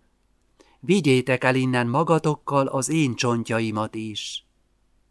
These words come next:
És elindulva Szukkotból, Etánban táboroztak le a puszta szélén. Az Úr pedig előttük ment,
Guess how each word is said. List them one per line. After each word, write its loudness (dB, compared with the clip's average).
És 0
elindulva 2
Szukkotból, 0
Etánban 2
táboroztak 2
le -2
a -4
puszta 0
szélén. -4
Az 0
Úr 0
pedig -2
előttük 2
ment, -4